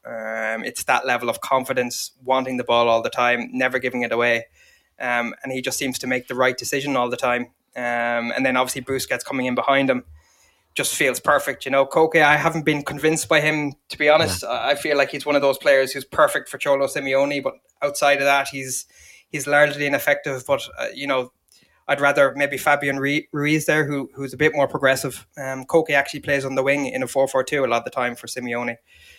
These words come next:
Speaker 1: Um, and you can kinda see that, but, you know, he's not a bad option to have either. Um, but,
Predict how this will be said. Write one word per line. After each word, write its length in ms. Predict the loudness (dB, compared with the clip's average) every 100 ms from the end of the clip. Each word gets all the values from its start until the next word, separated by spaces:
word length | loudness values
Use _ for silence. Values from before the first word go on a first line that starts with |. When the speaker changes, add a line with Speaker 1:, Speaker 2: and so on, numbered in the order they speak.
| _ _
Speaker 1:
Um, 520 | -4 0 0 0 -2
and 120 | -2
you 60 | -4
can 100 | -2
kinda 200 | -2 -2
see 220 | -2 0
that, 260 | 2 0 -2 -4
but, 180 | -4 -4 -10 _ _ _ _ _ _ -14 -12 -2
you 100 | 0
know, 120 | 0
he's 140 | -2 0
not 140 | 0
a 40 |
bad 220 | 2 2 2
option 240 | -2 -8
to 80 | -4
have 260 | -2 0
either. 340 | 0 -2 -2 -8 _
Um, 520 | -12 -8 -10 -10 -14 _
but, 320 | -2 -2